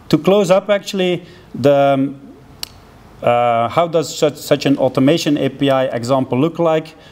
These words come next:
Well, on the, um, top right,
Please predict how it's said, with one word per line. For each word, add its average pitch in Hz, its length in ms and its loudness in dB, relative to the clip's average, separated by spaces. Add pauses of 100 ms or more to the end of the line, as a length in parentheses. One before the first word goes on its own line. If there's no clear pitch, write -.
Well, 180 140 4
on 165 220 0
the, 143 340 2 (460)
um, 120 500 0 (1300)
top 170 200 2
right, 170 420 0